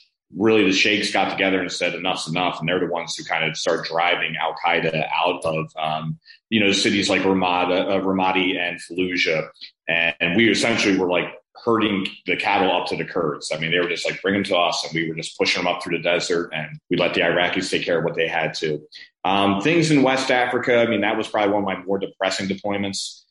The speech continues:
Um, it just, you know, it was probably the first time I really saw what China was doing to the world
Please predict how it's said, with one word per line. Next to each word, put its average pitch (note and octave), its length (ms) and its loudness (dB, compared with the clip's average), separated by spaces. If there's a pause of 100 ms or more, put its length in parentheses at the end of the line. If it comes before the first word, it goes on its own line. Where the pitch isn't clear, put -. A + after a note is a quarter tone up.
(180)
Um, D#2 680 0
it F#2 160 0
just, - 800 0 (400)
you G2 80 4
know, G2+ 80 4
it - 20 6
was G2 100 4
probably C3 260 2
the - 60 -4
first B2 200 2
time A#2+ 120 2
I G#2+ 60 4
really G#2 300 4
saw G2+ 360 2
what F#2 200 0
China F#2 340 -2
was F2+ 220 -4
doing F#2 260 -4
to F#2 100 -8
the E2 120 -4
world E2 420 -2